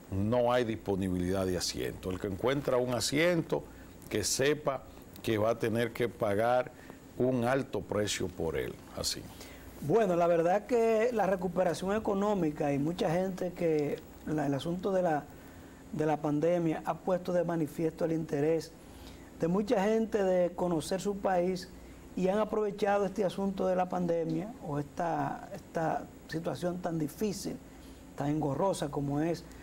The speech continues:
Speaker 2: la pandemia y sus, eh, variantes en el país, lo han usado para hacer turismo interno. Y lo digo porque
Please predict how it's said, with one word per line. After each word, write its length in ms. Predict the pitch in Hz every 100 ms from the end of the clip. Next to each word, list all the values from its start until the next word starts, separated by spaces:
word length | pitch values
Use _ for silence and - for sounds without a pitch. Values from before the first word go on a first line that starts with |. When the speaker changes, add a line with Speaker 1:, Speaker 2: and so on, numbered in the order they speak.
| - - -
Speaker 2:
la 120 | 147
pandemia 580 | 151 143 147 170 175 -
y 80 | 160
sus, 480 | - 160 190 185 - - - - -
eh, 580 | 165 160 151 143 135 123 - - - - - - 277
variantes 760 | 143 160 180 196 180 160 175 -
en 140 | 175 170
el 80 |
país, 480 | 180 185 160 160 156 - - - -
lo 160 | 156 175
han 100 | 226
usado 400 | 214 - 208 202
para 280 | 196 180 170
hacer 460 | - 175 139 190 185
turismo 440 | 180 165 170 160
interno. 460 | 147 135 135 120 110 - -
Y 60 | 156
lo 160 | 151 147
digo 400 | 160 214 226 220
porque 460 | 175 160 165 151